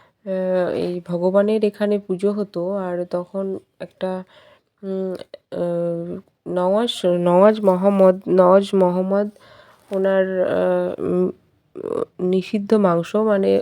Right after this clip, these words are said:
ওনাদের যেহেতু যে মাংস সেটা পাঠিয়েছিল, তা সেটা পুজোতে, আহ, দেওয়ার জন্যই পাঠিয়েছিল। কিন্তু যখন পুরোহিত মশাই সেটা খুলে দেখে, তখন সেটা পুষ্পে পরিণত হয়েছিল। তো অসম্ভব সুন্দর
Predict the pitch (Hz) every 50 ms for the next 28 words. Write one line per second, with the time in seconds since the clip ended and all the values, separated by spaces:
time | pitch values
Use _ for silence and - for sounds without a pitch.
0 | - - - 185 185 185 185 185 180 - 175 180 190 190 185 175 185 180 175 -
1 | 190 185 180 170 180 180 180 175 170 165 165 170 170 - - 208 202 - - 180
2 | - 208 196 233 254 - - _ _ _ _ _ _ - 208 196 190 - - 202
3 | 190 180 - 180 165 165 165 170 - _ _ _ _ _ _ _ _ _ _ _
4 | _ _ - 196 190 185 180 180 - 196 190 185 - 196 196 190 196 185 180 185
5 | 180 180 - 190 190 196 196 196 - - 190 185 180 175 175 175 175 185 180 -
6 | - - - - - - 180 170 170 180 180 180 180 175 175 190 185 196 202 208
7 | 208 190 175 - - 190 180 - 202 196 233 254 277 285 _ _ _ - - -
8 | - _ - 196 190 190 190 180 190 185 185 180 - 220 220 220 214 220 202 196
9 | 208 226 240 233 247 233 233 220 - 240 240 220 - 214 196 208 190 - - -
10 | 175 175 170 165 165 165 165 - 208 226 226 - 190 175 175 180 180 175 170 185
11 | 180 175 - 208 233 262 - _ _ _ _ _ _ _ - 240 233 - - _
12 | - 240 208 190 170 165 165 165 165 160 180 165 165 165 165 165 - 175 165 175
13 | 175 180 _ _ _ _ _ _ _ _ _ _ _ _ _ _ - 185 185 180
14 | 180 180 - 180 170 - - 190 185 185 185 190 185 - - 185 180 175 175 175
15 | 180 185 190 196 208